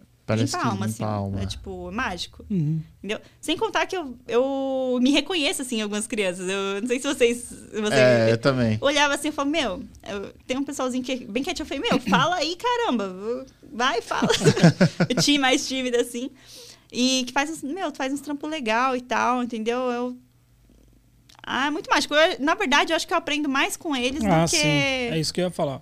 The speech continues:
Speaker 1: É.
Speaker 2: do que eles
Speaker 3: A gente
Speaker 2: comigo.
Speaker 3: acaba aprendendo muito mais, né?
Speaker 1: Muito mais, muito mais. E eu, e era legal quando, quando eu dava aula, que ali é um espaço que, é, assim, você ensina, mas você aprende e você perfe-,
Speaker 2: Sim.
Speaker 1: aperfeiçoa muita coisa.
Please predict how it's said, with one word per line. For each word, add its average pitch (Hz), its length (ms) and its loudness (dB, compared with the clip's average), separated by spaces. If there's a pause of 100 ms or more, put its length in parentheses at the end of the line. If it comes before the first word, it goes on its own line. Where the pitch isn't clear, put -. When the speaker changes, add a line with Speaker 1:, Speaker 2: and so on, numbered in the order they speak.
(100)
Speaker 1:
É. 113 240 0
Speaker 2:
do 247 100 0
que 247 100 -2
eles 262 200 4
Speaker 3:
A - 20 -6
gente - 60 -6
Speaker 2:
comigo. 277 180 4
Speaker 3:
acaba 208 160 4
aprendendo 202 380 2
muito 214 320 -2
mais, 151 320 -4
né? 117 60 0
Speaker 1:
Muito 127 280 0
mais, 104 320 -2
muito 117 240 -6
mais. 110 220 -4 (300)
E 123 100 4
eu, 147 180 6
e 143 180 4
era 147 200 4
legal 139 360 6
quando, 135 380 -2
quando 120 160 -2
eu 113 60 0
dava 110 260 0
aula, 120 400 2 (340)
que 131 400 -4 (560)
ali 135 260 4
é 170 40 2
um 165 80 0
espaço 151 500 2
que, 139 220 -6 (160)
é, 110 200 -8 (180)
assim, 127 340 -4
você 110 300 -2
ensina, 131 340 -2
mas 139 160 -2
você 135 220 -4
aprende 151 600 -2
e - 20 -2
você 151 260 -6
perfe-, 143 280 -2
Speaker 2:
Sim. 214 120 -6
Speaker 1:
aperfeiçoa 139 640 -4
muita 120 280 -4
coisa. 107 420 -4